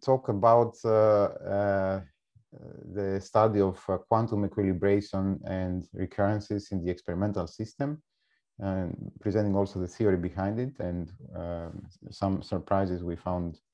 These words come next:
in, in understanding, uh, experiments and matching with theory. And in the last part, I'm going to talk about,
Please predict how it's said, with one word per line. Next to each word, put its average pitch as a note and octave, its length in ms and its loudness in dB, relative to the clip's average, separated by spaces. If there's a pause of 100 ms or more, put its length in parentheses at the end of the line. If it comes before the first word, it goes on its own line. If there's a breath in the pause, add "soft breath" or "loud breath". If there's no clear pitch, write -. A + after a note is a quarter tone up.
(500)
in, F2 340 -4 (120)
in E2+ 580 -6 (120)
understanding, F2 640 -4 (100)
uh, E2+ 280 -6 (840)
experiments G2 600 -4
and F2 140 -6 (120)
matching F#2+ 280 -4
with E2 140 -6
theory. C3 340 -4 (1200 soft breath)
And A#2+ 280 4
in A#2 80 4
the A2+ 80 4
last C#3+ 260 6
part, D3 220 4
I'm B2+ 100 0
going C3+ 160 2
to B2 100 -10
talk B2 220 -2
about, A2+ 380 6